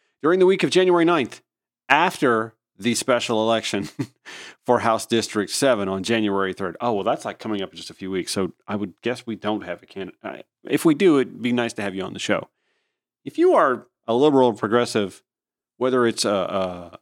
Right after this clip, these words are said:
a, a, a one-person candidate campaign or you're on a, on a, on a committee of some sort or with an organization that would like some airtime, by the way, hit me up. I keep giving you guys the phone number, four oh four, nine one nine, two seven two five,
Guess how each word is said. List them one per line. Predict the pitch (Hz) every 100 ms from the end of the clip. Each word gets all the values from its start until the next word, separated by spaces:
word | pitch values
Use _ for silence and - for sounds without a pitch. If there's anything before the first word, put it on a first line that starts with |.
| _
a, | 92
a, | 87 - 90
a | -
one-person | 95 135 135 147 131 110
candidate | 101 151 143 131
campaign | - 127 127 131 123 107
or | 92 - - -
you're | 110 120
on | 123 113
a, | 98 87 - _ _ _ _ _ _ _ _ _ _ 104
on | - 104 104
a, | 98 92
on | 98
a | 92
committee | - 147 160
of | 143
some | 147 135
sort | - 127 120 101
or | 101 92
with | 107
an | 123
organization | 123 117 107 107 107 110
that | 98
would | 92 92
like | 120 120
some | 113
airtime, | 104 - -
by | 185
the | 180
way, | 120 - -
hit | 247 233
me | 180
up. | 113
I | 110
keep | 160
giving | 147 151 131
you |
guys | 117
the | 104
phone | - 104
number, | 87 87
four | 120 143
oh | 175
four, | 110 104
nine | 98 101 107
one | 120
nine, | 95 90
two | - 113
seven | 104 92
two | 104
five, | 101 87 -